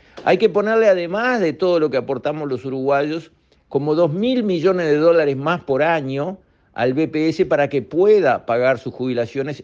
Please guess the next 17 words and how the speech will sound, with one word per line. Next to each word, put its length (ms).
y 220
eso 360
no 260
vienen 480
de 120
fondos 600
de 120
capitalización 920
que 100
se 120
juntaron 420
en 60
el 80
pasado, 520
porque, 240
como 180
expliqué, 680